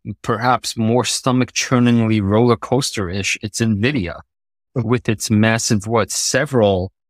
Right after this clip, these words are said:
drops of over, what, fifty, sixty percent? So, uh, you know, if, if a,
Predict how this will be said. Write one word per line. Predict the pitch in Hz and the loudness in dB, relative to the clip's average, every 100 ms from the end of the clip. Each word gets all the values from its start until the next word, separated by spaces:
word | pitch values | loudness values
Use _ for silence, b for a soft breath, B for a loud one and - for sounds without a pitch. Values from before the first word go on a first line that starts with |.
| _ - | _ -10
drops | 101 104 117 - - | -2 0 0 -2 -6
of | 90 - | -6 -6
over, | 107 107 110 104 98 _ | -6 -4 -4 -4 -8 _
what, | 107 95 - | -8 -8 -8
fifty, | - - 120 - 160 | -8 -4 -4 -4 -8
sixty | - - - 120 | -6 -8 -6 -8
percent? | - 117 - 110 196 _ _ _ _ _ _ _ _ _ | -4 -2 0 0 -2 _ _ _ _ _ _ _ _ _
So, | - - 139 120 117 110 - _ _ _ - | -10 -4 0 2 2 0 -8 _ _ _ -14
uh, | 110 101 98 - _ _ | -10 -8 -8 -10 _ _
you | 117 120 | -2 0
know, | 107 101 104 | 2 0 0
if, | 120 - _ - | -4 -6 _ -2
if | 156 180 - | 0 0 -4
a, | 113 113 | -2 -2